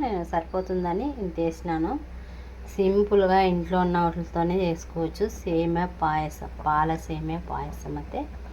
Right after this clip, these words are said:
రెడీ అవుతుంది. ఇది బాగా ఉడికినాక కదా బెల్లం వేసుకోవాలా. మనం అట్లే వేసుకుంటే బె-, సేమియా ఉడికినాకే మనం బెల్లం వేసుకోవాలా, లేదంటే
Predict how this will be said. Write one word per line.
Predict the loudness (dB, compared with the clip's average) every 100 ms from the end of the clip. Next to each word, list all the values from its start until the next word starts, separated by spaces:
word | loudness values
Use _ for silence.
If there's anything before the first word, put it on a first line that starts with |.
| -12 -12 -12 -12 -10 0
రెడీ | 2 4 2
అవుతుంది. | 0 -4 0 2 2 0 -8 -10 -10 -12 -12 -12 -14 -14 -14 -14 -14 -14 -14 -14 -16 -16 -16 -16 -18 -18 -18 -16 -14 -12 -10 -10 -4
ఇది | -2 2 6
బాగా | 6 6
ఉడికినాక | 2 2 2 2
కదా | 4 6
బెల్లం | 8 8 6
వేసుకోవాలా. | 2 4 6 6 6
మనం | 6 6
అట్లే | 4 6 6
వేసుకుంటే | 6 2 -4 -2 -2
బె-, | -2 -6 -14 -14 -14 -12 0
సేమియా | 4 8 8 8
ఉడికినాకే | 6 2 4 4 4 6 6 6 4
మనం | 4 4
బెల్లం | 4 6 6 4
వేసుకోవాలా, | 0 0 4 6 8 6 4 0 -10 -6 -6 -6 -8 -12 -10 -2 4
లేదంటే | 4 4 2 0